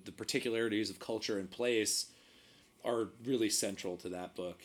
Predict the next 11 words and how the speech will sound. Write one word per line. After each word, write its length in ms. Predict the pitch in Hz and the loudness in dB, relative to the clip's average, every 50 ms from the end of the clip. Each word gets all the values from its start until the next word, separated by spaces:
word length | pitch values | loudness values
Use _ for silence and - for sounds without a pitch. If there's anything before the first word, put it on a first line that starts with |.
| - - | -14 -10
and 320 | - 104 98 95 92 90 - - | -8 -8 -6 -6 -8 -10 -12 -12
I 40 | 92 | -10
think 220 | 87 98 95 - | -8 -8 -8 -6
you're 100 | 95 87 | -6 -6
right 240 | 87 90 85 85 82 | -6 -6 -6 -8 -8
that 80 | - 92 | -8 -8
that's 200 | 98 90 - - | -8 -8 -8 -8
not 240 | 98 95 90 85 | -8 -8 -8 -10
the 60 | - - | -12 -12
case 300 | - 90 87 85 - - | -10 -8 -8 -8 -6 -6
here. 240 | 101 95 87 82 | -6 -6 -8 -10